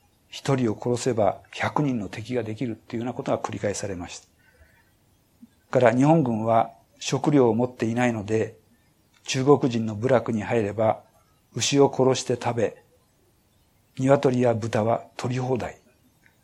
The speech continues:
が、敵がいるという曖昧な情報で出かけて、敵がい-、いないわけなんですけど、見つけられなくても、出動した以上、そのまま帰るわけにはいかないということで、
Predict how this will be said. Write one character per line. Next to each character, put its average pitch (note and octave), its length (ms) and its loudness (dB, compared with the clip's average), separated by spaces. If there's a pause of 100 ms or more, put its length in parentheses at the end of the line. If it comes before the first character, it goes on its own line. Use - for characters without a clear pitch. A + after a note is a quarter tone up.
(1200)
が、 B2 120 2
敵 C#3 280 -2
が D#3 120 8
い D3+ 80 4
る D#3 100 0
と C#3 120 2
い A2 120 0
う G2+ 160 -4 (280)
曖 C3 240 2
昧 C3+ 160 2
な C3 120 0
情 B2 160 0
報 A#2+ 180 -2
で B2+ 260 -2
出 G#2+ 120 -8
か G#2+ 160 -4
け A2 100 -4
て、 A2+ 340 -4 (920)
敵 C#3 260 -4
が C3+ 260 6 (1700)
い-、 - 220 -4
い D3 80 0
な C#3+ 100 6
い D#3 80 10
わ C#3+ 80 6
け C3 80 2
な A2+ 80 0
ん - 60 -2
で - 60 -6
す - 60 -8
け B2+ 60 -6
ど、 B2 260 0 (140)
見 D3 120 -4
つ - 100 -8
け D#3 120 4
ら D#3+ 60 6
れ D3 80 4
な C#3+ 100 0
く - 80 -16
て B2+ 100 -6
も、 B2+ 300 -2 (460)
出 - 280 -8
動 C3+ 180 4
し - 60 -8
た B2+ 120 6
以 B2 100 4
上、 G#2+ 380 -2 (240)
そ - 200 -8
の C#3 100 0
ま C3+ 100 4
ま C3+ 100 2
帰 D3 200 4
る C3+ 80 2
わ G#2+ 100 2
け A#2 120 -4
に G#2 80 -4
は G#2 80 -6
い G#2 60 -6
か B2 160 -6
な C3 100 0
い B2 80 -2
と - 80 -6
い A#2 40 -6
う - 20 -6
こ G#2+ 100 -8
と G2+ 100 -6
で、 A#2 260 -2